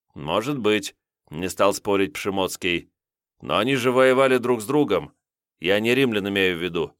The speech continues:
Это трагическая ошибка. Скорее, тут блестящая стратегия князя Кутузова.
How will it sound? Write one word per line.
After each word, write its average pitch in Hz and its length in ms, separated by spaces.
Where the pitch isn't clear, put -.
Это 120 220
трагическая 139 680
ошибка. 147 540
Скорее, 123 680
тут 170 220
блестящая 143 680
стратегия 120 600
князя 110 360
Кутузова. 98 680